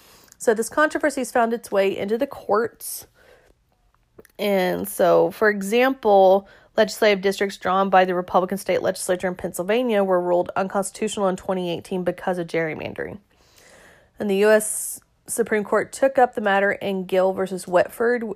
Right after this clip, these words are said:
where Democratic voters of a Wisconsin district sued to overturn the alleged, the allegedly gerrymandered state district map.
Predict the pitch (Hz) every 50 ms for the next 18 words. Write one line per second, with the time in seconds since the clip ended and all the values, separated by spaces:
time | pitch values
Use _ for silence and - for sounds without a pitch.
0 | - _ - - 180 185 175 175 175 180 190 202 202 196 - 208 190 170 185 -
1 | 190 190 190 196 190 190 175 175 170 160 160 104 - 175 165 - - - 247 277
2 | 277 277 247 202 185 180 180 - - 190 180 - - _ - - - - - _
3 | _ - - - - 277 277 277 226 247 - 220 214 214 220 - - 220 208 208
4 | 208 202 190 190 185 190 190 - _ - - - - _ _ _ _ _ _ 208
5 | 214 190 190 190 190 226 277 302 - 277 247 254 226 196 208 196 190 196 196 185
6 | 180 180 180 175 175 - - 185 - - - 156 - - - - _ _ _ -
7 | - 95 95 87 - - - -